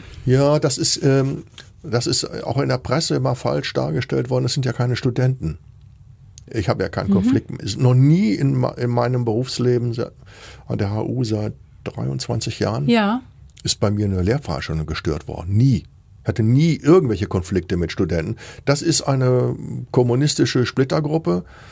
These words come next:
Speaker 1: die ganz ähnlich, äh, zugerichtet ist wie die, die ich selbst kennengelernt hatte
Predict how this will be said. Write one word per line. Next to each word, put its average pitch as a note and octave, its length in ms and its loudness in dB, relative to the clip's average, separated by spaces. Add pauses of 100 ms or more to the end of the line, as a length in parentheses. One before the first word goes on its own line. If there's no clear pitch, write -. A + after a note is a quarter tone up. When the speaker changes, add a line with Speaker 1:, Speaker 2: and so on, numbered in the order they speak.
(240)
Speaker 1:
die A#2+ 140 0
ganz C3+ 240 4
ähnlich, C#3+ 720 2
äh, B2 340 2 (320)
zugerichtet C3 580 2
ist - 240 -2
wie B2 140 2
die, A#2+ 340 0
die A#2+ 180 -2
ich - 260 -4
selbst B2 260 2
kennengelernt F2 580 0
hatte C#2+ 280 -6